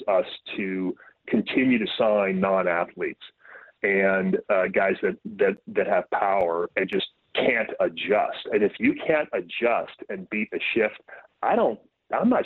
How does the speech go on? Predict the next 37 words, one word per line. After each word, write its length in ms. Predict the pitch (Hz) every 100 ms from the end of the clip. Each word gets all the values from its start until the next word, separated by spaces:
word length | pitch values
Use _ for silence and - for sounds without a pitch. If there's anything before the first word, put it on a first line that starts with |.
| -
sure 120 | 139
you're 200 | 113 110
an 60 | 87
athlete. 460 | 95 104 - 65 - - _ _
You 80 | 95
know, 80 | 90
I 100 | 107
think, 220 | 147 104 113
I'm 100 | 160
not 140 | - -
sure 100 | 127
you're 200 | 101 92
really 300 | 87 98 92
an 80 | 85
athlete. 500 | 87 87 - 76 - - - - -
Um, 440 | 110 101 98 98 98 - -
now, 260 | 143 120 98
that's, 240 | 123 135 - -
that's 220 | 139 147 - - _ _ -
my 340 | 110 113 139 143
take 160 | 143 143
on 140 | 147
this. 140 | 151 143 -
I've 160 | 107 - -
heard, 440 | 147 147 143 127 - -
um, 540 | 110 104 92 87 80 - -
I 40 |
listened 460 | 107 151 - 151 143 - -
to 440 | 117 117 113 110 -
Theo 260 | - 143 123
Epstein 460 | 107 - - 90 80 -
talk 180 | 78 -
about 200 | - -
it, 100 | - _ _ - - _ _ 104
and 300 | 101 98 92
he's 220 | 147 143
in 120 | 127